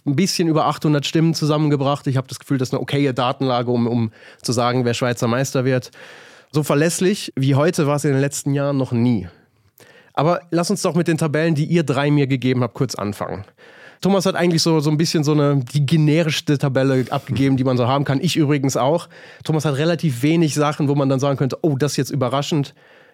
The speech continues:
Du hast Lausanne auf Platz elf, relativ tief, tiefer als der Rest.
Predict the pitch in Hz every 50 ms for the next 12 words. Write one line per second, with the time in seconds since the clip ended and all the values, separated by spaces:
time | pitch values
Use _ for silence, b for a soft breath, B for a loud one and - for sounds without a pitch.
0 | b - 147 143 143 139 - 131 123 131 151 175 170 190 190 208 202 - - 143
1 | 135 - - 151 135 - - - 135 131 151 180 190 - - 127 151 160 156 -
2 | - 156 135 - - - 165 170 185 214 - - - - - - - - 170 175
3 | - - 185 143 127 147 143 - - 131 117 131 156 208 - - - - -